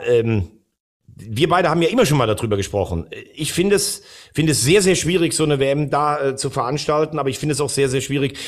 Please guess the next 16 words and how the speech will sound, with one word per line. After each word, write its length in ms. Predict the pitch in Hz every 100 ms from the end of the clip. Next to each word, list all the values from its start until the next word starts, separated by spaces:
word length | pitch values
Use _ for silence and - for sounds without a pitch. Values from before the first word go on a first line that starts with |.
| -
in 60 | 120
der 100 | 131
Champions 380 | 143 156 151 -
League 160 | 110
dafür 240 | 113 - 107
zu 140 | 104
werben. 320 | 98 104 139
Aber 80 | 127
ich 100 | 120
hatte 200 | 135 143
das 140 | 127 123
eben 180 | 139 123
angesprochen 680 | 139 131 - 139 135 131
mit, 280 | 123 120 -
äh, 320 | 120 117 110 104 - - - -
mit, 600 | 98 104 110 110 - -